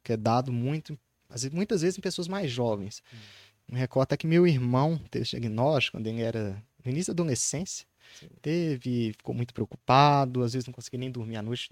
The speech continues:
Speaker 1: gerou muita ansiedade nele, sentia um pouquinho de palpitação. Embora essa questão de sintomas relacionado a, a esse prolapso seja mais raro,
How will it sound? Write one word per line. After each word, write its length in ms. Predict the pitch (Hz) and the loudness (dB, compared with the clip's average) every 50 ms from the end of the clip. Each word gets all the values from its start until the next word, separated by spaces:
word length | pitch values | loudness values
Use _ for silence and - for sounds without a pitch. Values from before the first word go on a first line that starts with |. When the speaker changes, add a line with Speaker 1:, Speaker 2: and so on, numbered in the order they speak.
| 95 | -8
Speaker 1:
gerou 260 | - 113 123 123 131 | -4 0 0 2 2
muita 220 | 135 139 143 - 151 | 2 0 -2 -4 -4
ansiedade 640 | 135 - - 139 123 110 107 117 120 123 117 - - | -4 -2 0 0 0 0 0 0 0 0 0 -2 -4
nele, 240 | - 123 127 123 117 | -4 -4 -2 -4 -4
sentia 300 | - - 113 - - 120 | -4 -6 -6 -6 -8 -8
um 20 | 117 | -6
pouquinho 300 | - 104 - - 110 104 | -6 -6 -6 -6 -8 -8
de 60 | - | -6
palpitação. 800 | - 101 - - - - 92 95 - - - 113 120 127 131 131 - - - - - - - _ - | -6 -8 -8 -6 -6 -6 -4 -4 -2 -4 -4 -2 -4 -4 -6 -8 -12 -18 -18 -18 -18 -18 -20 _ -8
Embora 280 | - 131 127 139 147 156 | -6 -2 2 2 2 2
essa 160 | 147 - 165 | 2 0 -2
questão 380 | - 160 143 - - 147 147 | -2 -2 -4 -4 -4 -4 -4
de 80 | 143 - | -2 -2
sintomas 960 | - - 151 131 - _ - 156 160 165 151 127 113 107 107 - - - - _ _ _ _ _ | -2 -4 -4 -8 -8 _ -2 0 0 0 0 -2 -4 -4 -6 -6 -8 -10 -12 _ _ _ _ _
relacionado 920 | - 117 117 117 110 - - 110 107 110 110 110 110 107 107 104 - - _ _ _ - | -6 -4 -2 -2 -2 -2 -4 -4 -4 -2 -2 -2 -2 -4 -4 -8 -10 -12 _ _ _ -16
a, 600 | - 110 104 101 101 98 95 92 92 92 87 90 95 _ _ _ _ _ _ _ - - - _ _ | -10 -8 -6 -6 -6 -4 -4 -4 -6 -6 -8 -10 -12 _ _ _ _ _ _ _ -14 -14 -14 _ _
a 80 | - 110 | -4 -2
esse 140 | 113 - - | -2 -2 -2
prolapso 420 | - 104 107 110 113 120 - - | -2 -4 -2 0 0 -2 -2 -4
seja 220 | - 123 127 135 131 | -6 -8 -8 -8 -6
mais 220 | 147 156 165 156 | -6 -6 -6 -6
raro, 340 | - - 135 120 110 - - | -4 -2 0 0 0 0 -4